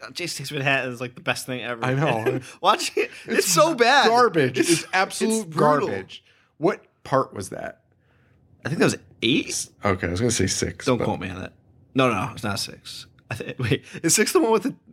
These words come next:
Speaker 1: girl with telekinetic powers?
Speaker 2: Oh my God.
Speaker 1: That brings him back from the bottom
Speaker 2: Yeah,
Speaker 1: of the
Speaker 2: see,
Speaker 1: lake?
Speaker 2: okay, guys,
Speaker 1: <laughs>
Speaker 2: uh,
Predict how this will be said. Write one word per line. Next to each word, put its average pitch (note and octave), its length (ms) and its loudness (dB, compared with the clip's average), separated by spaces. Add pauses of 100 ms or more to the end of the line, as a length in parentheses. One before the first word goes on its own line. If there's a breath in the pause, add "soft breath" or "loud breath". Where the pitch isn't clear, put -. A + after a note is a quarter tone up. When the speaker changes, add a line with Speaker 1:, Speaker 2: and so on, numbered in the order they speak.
Speaker 1:
girl C3+ 160 -2
with B2+ 100 -2
telekinetic A2+ 580 -10
powers? G#2 480 -16
Speaker 2:
Oh B2 200 -2
my F2 180 -12
God. F#2 180 -12
Speaker 1:
That A2 60 -12
brings C#3 220 -2
him C3 80 -6
back A#2+ 180 0
from C3 120 -10
the A2+ 40 -10
bottom D#3 160 2
Speaker 2:
Yeah, C#3 60 2
Speaker 1:
of C#3 60 -2
the B2+ 60 0
Speaker 2:
see, B2 100 2
Speaker 1:
lake? C#3+ 180 -2
Speaker 2:
okay, E3 220 2
guys, C#3+ 560 2
Speaker 1:
<laughs> - 40 -18
Speaker 2:
uh, B2+ 600 4